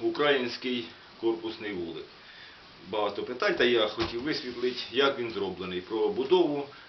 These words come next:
про розміри. В попередньому відео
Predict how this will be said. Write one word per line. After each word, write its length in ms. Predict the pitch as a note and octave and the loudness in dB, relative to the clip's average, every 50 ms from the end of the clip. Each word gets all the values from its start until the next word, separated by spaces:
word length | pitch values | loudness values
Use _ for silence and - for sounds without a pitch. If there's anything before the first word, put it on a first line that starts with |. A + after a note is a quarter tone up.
| - - | -18 -10
про 160 | - F#2+ E2+ | -4 0 0
розміри. 580 | G2+ F#2 F2 E2+ E2+ E2 E2+ D#2+ D#2+ D#2 D2+ - - - - - - - - - - - - - - - - - - - - - - - - | 0 2 0 -2 -4 -6 -8 -10 -10 -10 -10 -12 -12 -16 -20 -20 -20 -20 -20 -20 -20 -20 -20 -18 -20 -20 -20 -20 -20 -20 -20 -20 -20 -14 -4
В 40 | - | -2
попередньому 720 | B2 B2 C3 D3 D3 C#3+ C#3 C3+ C3+ C3+ C3+ C3 B2+ B2 - - - - A2+ | 0 2 4 6 6 6 4 4 0 -2 -2 -2 -4 -4 -6 -10 -14 -10 -6
відео 500 | B2+ C3+ B2 B2 B2+ B2 A#2+ A#2+ B2 | -4 -2 2 4 6 6 6 4 2